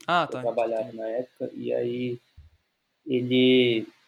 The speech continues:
Speaker 2: ele já era conhecido na parte lá de simulação numérica de, de gotas, né,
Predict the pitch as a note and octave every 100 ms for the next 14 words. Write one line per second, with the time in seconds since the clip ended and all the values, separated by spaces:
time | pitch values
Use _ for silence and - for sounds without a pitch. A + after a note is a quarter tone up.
0 | _ _ _ _ _ - B2 A#2+ C3 C3
1 | C3 C3 B2 D#3 D3 C3 B2 B2 A#2+ A#2+
2 | A2+ - A#2+ A#2 - A#2+ A#2+ A2+ A#2 A2+
3 | - A2+ G#2+ A2 G2 - - C#3+ D#3 C3
4 | B2 A#2+